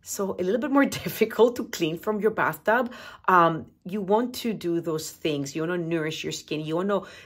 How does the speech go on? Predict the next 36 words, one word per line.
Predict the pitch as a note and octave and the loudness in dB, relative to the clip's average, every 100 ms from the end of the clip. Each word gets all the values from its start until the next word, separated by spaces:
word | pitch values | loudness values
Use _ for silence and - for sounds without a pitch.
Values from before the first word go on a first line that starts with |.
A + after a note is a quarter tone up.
| - | -4
you | F3+ | 0
know, | E3 D#3 D#3 - _ _ _ - | 2 2 0 -4 _ _ _ -4
protect | G3 E3+ - A#3 - | -2 0 0 -2 0
yourself | F#3+ F3 D#3+ D#3 | -4 -2 -4 -2
while | E3 D#3+ | -2 -2
you're | D#3 | -2
in | E3 | -4
the | D#3 | -6
water, | C#3+ G3+ A3 F3+ | 0 4 4 4
but | E3+ | -4
you | - | -4
also | F#3 A3+ | -2 -2
have | G#3 | -4
to | G3 - - _ | -10 -16 -20 _
think | - F#3+ G3 | -6 -4 -2
a | |
little | F3+ F#3 | -2 -2
bit | F#3 | -2
about | F3 E3 | -2 -4
the | E3+ | -6
cleaning | - D#3+ F3 F#3+ | -6 -6 -4 -4
process, | A3+ G#3+ G#3+ C4+ D4 - - - - | -2 -2 0 -2 -4 -10 -20 -14 0
um, | F#3 E3+ D#3+ | 4 4 2
because | F3 F#3+ F#3+ F#3+ | -4 -2 -2 0
the | F3 D#3 D#3 | 2 2 0
person | F3 F#3 A3 G#3 | -6 -6 -6 -6
going | F3+ F#3 | -4 -2
in | F3+ F3+ | -4 -2
there | F#3+ F#3+ | -2 -2
after | C#3+ D#3 - | -4 -6 -4
you, | G#3 G#3 B3+ D4 - | -4 0 0 -2 -2
<laughs> | |
once | G3 A3+ - | 2 2 0
you've | G3 F#3 - | -6 -8 -6
drained | D#3 D3+ D#3 F#3+ | 0 2 4 6
it, | C4+ - | 6 6